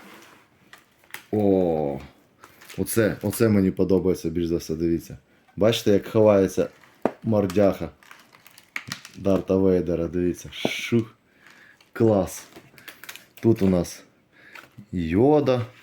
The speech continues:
Тут у нас Люк. Вау! Ага. Світиться міч, е, меч. Бачите? Світловий. Світиться. Ха, клас!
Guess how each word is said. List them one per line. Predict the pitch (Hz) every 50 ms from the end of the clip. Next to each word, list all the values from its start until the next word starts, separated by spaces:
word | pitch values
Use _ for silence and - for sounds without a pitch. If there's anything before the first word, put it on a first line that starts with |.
| _ _ - - - - _ _ _ - - - - - _ _ _ -
Тут | - 92 87 -
у | 92
нас | 90 85 85 82 - -
Люк. | 98 104 131 143 147 - -
Вау! | 139 143 156 156 147 135 123 110 98 95 92 87 - - - - - - - - - - - -
Ага. | 110 113 110 135 156 156 139 104 90 - - _ _ _ - - - - _ _ _ _ _ -
Світиться | - - 131 156 165 151 165 156 - - 156
міч, | 151 151 156 139 120 - - - - -
е, | - 110 117 117 117 117
меч. | 127 139 139 117 - - - - - -
Бачите? | - 107 127 143 143 - 123 - 101 87 - - -
Світловий. | - - 113 110 104 113 113 110 107 101 95 - - _ _ _ _ _ _ _ _ _ _ _ _ - - - _ _ _ _
Світиться. | - - - 104 113 117 110 113 95 - - - 85 76 76 - _ _ _ _ _ - _ _ _ _ -
Ха, | - - - 294 269 117 - - _ - - - - _ _ _
клас! | - - 110 113 113 107 104 101 98 - -